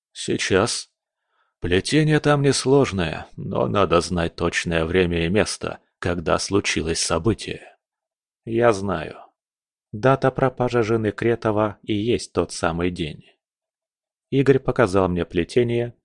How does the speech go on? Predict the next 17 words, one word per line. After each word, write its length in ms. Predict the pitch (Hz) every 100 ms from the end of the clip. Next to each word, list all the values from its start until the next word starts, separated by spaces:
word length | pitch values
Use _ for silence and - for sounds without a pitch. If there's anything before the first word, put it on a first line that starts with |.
| _ _
и 100 | 113
оно 240 | 117 117 113
действительно 680 | 117 - 131 - 120 120
оказалось 560 | 113 117 101 104 107 -
достаточно 640 | 113 110 92 - - - 90
простым. 720 | - 101 - - 80 73 - _ _ _ _ _ _
А 100 | -
через 340 | 117 - 170 139
десять 380 | 165 - 151 131
минут 340 | 127 135 139
в 100 | -
кафе 320 | 120 - 131
ворвались 500 | 120 120 101 117 98
бойцы 380 | 92 95 - 127
в 60 | -
чёрных 420 | - 120 117 -
шлемах. 680 | - 95 82 80 - -